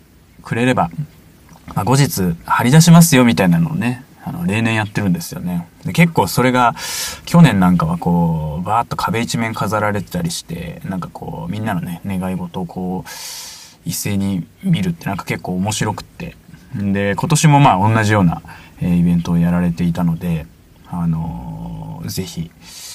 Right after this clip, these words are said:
自分もちょっと参加してみようかなと思って、あのー、まあ、全然友達いないんですけれどもね。なんか友達とそういうの書いたりしたらね、ちょっと楽しそうなんですけど、まあ、一人で、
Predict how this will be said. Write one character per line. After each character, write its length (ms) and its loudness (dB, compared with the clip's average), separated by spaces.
自 160 -2
分 180 -2
も 100 0
ち 80 -2
ょ 20 -2
っ 40 -6
と 80 -6
参 280 -4
加 120 -4
し 100 -10
て 100 -8
み 100 -2
よ 100 -2
う 40 -4
か 120 -8
な 140 -10
と 100 -16
思 120 -10
っ 20 -14
て、 320 -18
あ 280 -6
の 920 -14
ー、 40 -16
ま 80 -4
あ、 60 -14
全 180 -8
然 200 -8
友 220 -8
達 240 -6
い 20 -12
な 120 -6
い 40 -14
ん 40 -20
で 80 -18
す 100 -14
け 100 -20
れ 60 -20
ど 80 -20
も 60 -20
ね。 140 -16
な 80 -6
ん 20 -4
か 60 -10
友 280 -2
達 260 0
と 220 2
そ 580 -6
う 20 2
い 40 2
う 20 4
の 120 -2
書 100 -4
い 60 -6
た 100 -4
り 80 -6
し 80 -8
た 80 -8
ら 100 -10
ね、 240 -6
ち 60 -12
ょ 40 -6
っ 80 -14
と 80 -10
楽 180 -4
し 1000 -4
そ 260 -6
う 20 0
な 100 -2
ん 60 -10
で 80 -6
す 80 -10
け 60 -6
ど、 80 -6
ま 100 -2
あ、 40 -2
一 220 -6
人 120 0
で、 160 -6